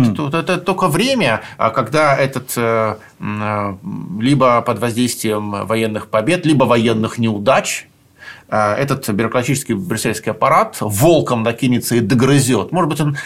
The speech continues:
Францию, все-таки у нее это ядерная держава, крупная страна, может, он ее особо не догрызет, там что-то будет, да. Великобритания вовремя убежала с этой ловушки,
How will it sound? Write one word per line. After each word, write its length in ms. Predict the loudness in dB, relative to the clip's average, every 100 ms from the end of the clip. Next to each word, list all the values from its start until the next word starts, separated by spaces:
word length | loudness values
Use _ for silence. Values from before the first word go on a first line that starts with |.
| -16 -10
Францию, 600 | 0 2 2 0 -2 -2
все-таки 300 | -2 -4 -4
у 40 |
нее 140 | -2
это 160 | -2 -2
ядерная 420 | -2 0 -2 -2
держава, 840 | -2 -2 0 2 4 4 2 2 -2
крупная 300 | -6 -6 -6
страна, 360 | -4 -2 0 0
может, 220 | 0 0
он 60 |
ее 140 | 0 0
особо 280 | 0 -2 0
не 100 | -2
догрызет, 640 | 0 0 0 -2 -4 -4
там 260 | -4 -4 -8 -16 -14
что-то 260 | -8 -4 -2
будет, 300 | 0 0 0
да. 140 | 0
Великобритания 640 | 0 0 -2 2 2 4
вовремя 600 | 2 4 2 2 2 2
убежала 520 | 0 0 0 4 4 2
с 100 | -2
этой 200 | -2 0
ловушки, 600 | 0 0 -4 -6 -8